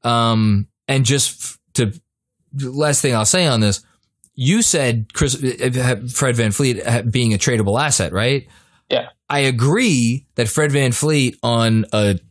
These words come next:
Speaker 1: sixteen million dollar a year deal or eighteen million dollar a year deal
Speaker 2: Yeah.
Speaker 1: is a tradable asset. I think what it's gonna take to get him, um, is the, uh, north of twenty, and I think it's gonna be full, four fully guaranteed years.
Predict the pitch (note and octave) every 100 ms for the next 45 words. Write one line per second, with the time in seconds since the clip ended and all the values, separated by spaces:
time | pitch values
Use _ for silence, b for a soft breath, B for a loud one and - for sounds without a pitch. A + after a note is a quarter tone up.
0 | _ _ _ _ C#3 D3 - _ _ -
1 | - - - - D3 - C3 B2 A#2+ A2+
2 | G#2+ G#2+ G#2+ G#2 G2+ G2+ G2+ G2 G2 F#2
3 | - B2 B2+ B2+ A2 G#2 G2+ F#2 F#2 F2+
4 | F2+ F2+ F2 F2+ E2+ E2+ G2 _ _ _
5 | _ _ _ C3 A#2 - _ _ A#2 A2
6 | G2+ A#2 G#2 G2 G#2 G#2+ G#2 F2+ - A2
7 | - D3 C#3+ C3 A2 B2+ A2+ B2 G#2 F#2+
8 | - G#2 E2+ F#2+ F2+ E2+ E2 _ _ _
9 | _ _ _ - G#2+ G2+ G2 F#2 F2+ F2+
10 | - D2+ B B C3 B2 A#2 A2 G2 -
11 | B2+ A2 G2+ G2 - A2 - G2+ F#2 A2+
12 | G#2+ B2+ E3+ D3+ C#3 A#2+ A#2 A2+ _ _
13 | _ _ - A#2 A2+ A2+ A2+ G#2 A2+ G#2+
14 | - A#2+ A#2 G#2+ - C3 B2 - B2 A2+
15 | A2 G#2+ G2+ G#2 G2 C#3 C#3+ A#2 G2+